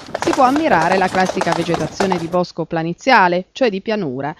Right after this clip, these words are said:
composta da querce e cardini, ma la Mandria è talmente vasta che la vegetazione cambia di continuo,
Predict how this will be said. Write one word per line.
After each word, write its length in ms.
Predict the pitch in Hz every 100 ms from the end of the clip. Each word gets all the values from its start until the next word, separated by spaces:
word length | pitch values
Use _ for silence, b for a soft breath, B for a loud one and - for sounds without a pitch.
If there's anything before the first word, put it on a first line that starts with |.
| b b
composta 480 | - 285 262 214 -
da 160 | 220 185
querce 440 | 196 196 202 -
e 60 | 190
cardini, 640 | 254 233 175 175 175 175 _
ma 120 | - 180
la 120 | 247
Mandria 500 | 214 143 147 180 185
è 140 | 233
talmente 480 | 262 262 285 311 262
vasta 480 | 202 147 - - 175
che 100 | 196
la 120 | 190
vegetazione 600 | 214 254 254 262 302 302
cambia 300 | 269 262 254
di 100 | 247
continuo, 680 | 240 240 - 165 143 151